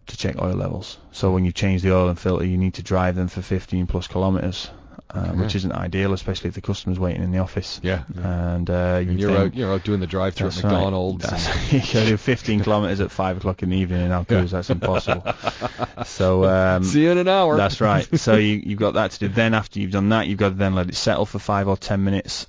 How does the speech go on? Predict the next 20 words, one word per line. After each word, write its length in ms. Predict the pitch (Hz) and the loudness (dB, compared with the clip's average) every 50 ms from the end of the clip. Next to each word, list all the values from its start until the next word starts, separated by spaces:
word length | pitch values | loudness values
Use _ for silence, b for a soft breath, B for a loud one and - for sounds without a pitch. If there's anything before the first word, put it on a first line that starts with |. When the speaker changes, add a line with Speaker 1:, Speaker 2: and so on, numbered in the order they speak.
| - | -6
Speaker 2:
Yeah. 180 | - 92 95 95 | -4 -2 0 0
Speaker 1:
and 360 | 95 95 92 92 90 - - - _ _ - _ _ - _ _ - _ _ _ _ _ _ _ _ - - | 2 0 0 -2 -2 -6 -10 -18 _ _ -20 _ _ -20 _ _ -20 _ _ _ _ _ _ _ _ -14 -8
it's 220 | - 117 - - - | -6 -6 -4 -6 -6
very, 340 | - - 104 98 98 95 | -2 0 2 2 2 2
very 260 | 90 - 98 92 90 87 | 0 0 0 0 0 0
difficult. 440 | 85 95 87 - - - 87 85 85 | -2 -4 -6 -6 -6 -4 -4 -2 -2
And 120 | 87 101 101 | 0 0 2
then 120 | 101 101 | 2 2
if, 240 | 101 95 - - - | 0 -2 -4 -6 -4
let's 200 | 85 92 - - | -4 -4 -4 -4
say, 240 | - - 98 92 90 | -4 -2 -2 -2 -2
it 80 | - | -2
tells 220 | - 98 95 95 92 | -2 -2 0 0 -2
you 80 | 90 | -2
to 140 | - - 98 | -4 -2 -2
add 120 | 92 90 | -2 0
another 260 | 92 90 95 92 92 87 | 0 0 0 0 0 0
half 280 | 90 98 95 90 - | 0 0 0 0 -2
a 20 | 87 | -2
litre, 340 | 90 95 92 - - - | -2 -2 -2 -2 -4 -8